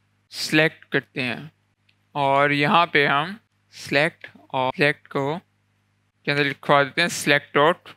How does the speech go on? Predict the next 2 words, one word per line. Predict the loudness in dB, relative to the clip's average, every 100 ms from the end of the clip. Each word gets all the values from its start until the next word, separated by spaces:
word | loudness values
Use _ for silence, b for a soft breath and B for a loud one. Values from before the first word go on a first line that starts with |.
| -4
value, | -2 -2 -4 -10 -16 _ _ _ _ _ _ _ _ _ _ _
value। | -2 0 0 -2 -10